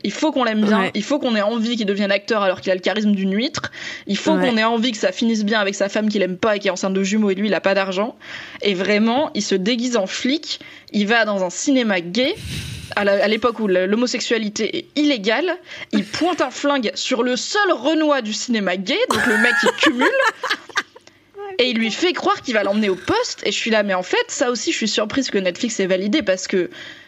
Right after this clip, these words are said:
Speaker 1: les violences policières aux États-Unis contre les personnes afro-américaines,
Speaker 2: Ouais.
Speaker 1: c'est un sujet qui est quand même très tendu depuis longtemps. Et du coup, avoir un héros qui joue du fait qu'il est blanc et qui peut passer pour un flic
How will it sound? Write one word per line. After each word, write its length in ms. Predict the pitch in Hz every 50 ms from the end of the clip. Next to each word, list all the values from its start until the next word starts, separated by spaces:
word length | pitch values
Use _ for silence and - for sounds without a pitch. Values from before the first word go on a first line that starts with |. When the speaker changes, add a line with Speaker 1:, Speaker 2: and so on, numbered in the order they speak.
| _ -
Speaker 1:
les 200 | - 226 277 330
violences 340 | 269 262 277 277 269 269 -
policières 580 | - 247 233 220 208 - - 247 233 220 208 -
aux 100 | - 277
États-Unis 640 | 277 269 285 - 262 240 233 220 233 226 226 233 214
contre 300 | 214 269 294 294 - 262
les 80 | 247 208
personnes 260 | 202 208 - - 214
afro-américaines, 640 | 196 196 - 208 196 196 190 196 190 - 214 196 190
Speaker 2:
Ouais. 80 | 190 208
Speaker 1:
c'est 200 | 208 202 - 302
un 80 | 269 254
sujet 320 | - - 269 233 240 247
qui 100 | - 214
est 40 | 196
quand 160 | - - 190
même 180 | 185 190 180 -
très 240 | - - - 330 339
tendu 280 | - 277 269 233 240
depuis 280 | 214 208 180 - - 170
longtemps. 400 | 185 220 294 302 - 277 - - - - - - - - - - -
Et 80 | - 220
du 160 | 175 196 214
coup, 220 | 208 - 294 285 -
avoir 320 | 214 202 196 208 202 185 190
un 100 | 190 208
héros 260 | 254 269 262 277 269
qui 180 | - - 208
joue 240 | 208 220 247 339 370
du 140 | 294 269 277
fait 340 | 254 - 302 285 262 269 -
qu'il 200 | - - 226 202
est 60 | 190
blanc 300 | 190 196 226 262 269 269 -
et 60 | 208
qui 120 | 202 - 196
peut 260 | - - 294 302 269
passer 280 | - 220 226 - 262 220
pour 180 | 240 226 208
un 60 | 202
flic 380 | 208 - - 277 269 - -